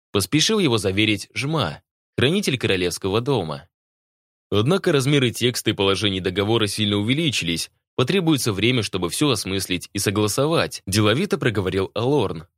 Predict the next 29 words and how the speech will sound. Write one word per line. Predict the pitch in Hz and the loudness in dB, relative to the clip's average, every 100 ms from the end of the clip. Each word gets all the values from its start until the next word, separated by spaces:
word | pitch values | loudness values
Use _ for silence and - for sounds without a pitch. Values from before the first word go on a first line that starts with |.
| _ _ _ _ _ | _ _ _ _ _
"Вы | 175 | 0
потому | 180 175 175 180 | 2 2 2 0
и | |
здесь, | 156 170 104 - - | -2 0 0 0 -8
чтобы | - 110 110 | -2 0 2
согласовать. | 110 113 107 151 160 80 - - _ _ - | 2 0 2 0 0 0 -4 -18 _ _ -4
Изучайте, | 110 135 - 208 127 92 67 _ _ | 0 2 2 0 -2 -6 -8 _ _
предлагайте. | 120 131 160 190 156 - 87 90 - _ | 2 2 2 2 0 -2 -6 -8 -14 _
Все | - 214 | -2 0
принципы | 185 196 170 147 107 | 2 0 0 0 0
те | - 127 | 2 2
же, | 139 | 2
что | 113 95 | 0 0
были | 120 139 | 2 0
в | 104 | 0
переданном | 110 120 113 104 92 | 0 2 2 0 -2
первоначальном | 95 95 92 - 95 101 117 | -2 -2 -2 -2 -2 -2 -2
варианте, | 160 117 85 82 87 - _ - | -2 -2 -2 -6 -8 -14 _ -4
только | 190 160 | 0 2
учтены | 127 - 110 107 131 | 0 0 -2 0 0
и | |
убраны | 113 104 101 90 | 0 0 -2 -2
все | - 87 | -2 0
лазейки, | 80 - 135 131 104 95 - _ | 0 0 0 0 -2 -4 -6 _
позволяющие | 113 127 175 196 - 123 | 0 2 2 0 0 0
нарушать | 104 92 131 131 | -2 0 -2 -2
основные | 107 95 92 101 | -4 -2 0 -2
пункты | - 92 87 90 | -2 -4 -4 -4
договора. | 87 87 117 135 90 80 87 | -2 0 0 0 -2 -2 -6